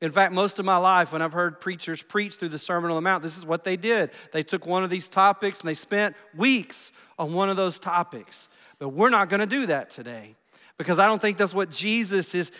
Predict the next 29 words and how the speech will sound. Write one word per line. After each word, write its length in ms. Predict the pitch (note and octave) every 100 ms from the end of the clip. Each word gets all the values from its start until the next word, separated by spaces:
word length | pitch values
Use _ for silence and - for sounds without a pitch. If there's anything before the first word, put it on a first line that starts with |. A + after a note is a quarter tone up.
| - D3
doing 340 | G#3+ B3 G#3
here. 160 | E3+ D#3+
And 160 | D3
you're 120 | F#3 A3+
gonna 200 | C4+ C4
get 160 | B3+
a 60 | B3
little 260 | A#3+ A3+
frustrated 800 | A3 G3+ G3 - - D#3+ D3+ D3
probably 420 | - F3 F3 E3+ F3
at 80 |
some 220 | F3 G3 F#3
of 80 |
the 80 | E3
points 380 | - G3 G3 -
along 260 | F3 F3+ F3
the 80 |
way, 300 | E3+ F#3 E3+ - -
but 180 | F3+ D#3+
you're 120 | G3+
gonna 200 | G#3 G3+
wanna 220 | F#3+ F#3
go, 160 | F3 F3
"Hey, 280 | G3+ G#3+ E3+
hold 260 | F#3+ G#3
up, 240 | A3 F#3 - -
I 100 | E3+
got 160 | F#3 G3
questions. 560 | - G#3+ F#3+ - D3+